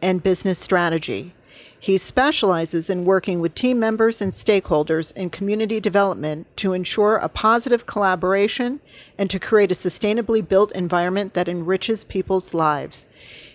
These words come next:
He is the Chief Operating Officer of the Rancho Sarita Company, which oversees the development and operation of the award-winning Rancho Sarita community.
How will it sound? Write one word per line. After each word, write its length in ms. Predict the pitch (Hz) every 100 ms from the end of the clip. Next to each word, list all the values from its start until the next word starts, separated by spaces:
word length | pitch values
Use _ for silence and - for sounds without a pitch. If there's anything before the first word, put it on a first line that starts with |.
| _
He 200 | 247 233
is 160 | 196
the 100 | -
Chief 340 | 170 - 294 302
Operating 560 | 202 226 196 190 170 156
Officer 480 | 160 - - 170 180
of 180 | 175
the 80 | 156
Rancho 360 | 190 202 220 214
Sarita 460 | - 208 220 208
Company, 540 | - 160 - 151 - 190 -
which 220 | 185 -
oversees 640 | 202 208 240 226 214 202
the 100 | 190
development 640 | 170 170 180 208 220 226 -
and 100 | 185 -
operation 760 | 190 208 202 190 190 165 160 -
of 160 | 170 170
the 120 | 185
award-winning 840 | 185 185 214 247 220 202 185 185
Rancho 360 | 180 185 190 214
Sarita 580 | 202 - 180 180 180 165
community. 640 | 185 202 240 170 143 -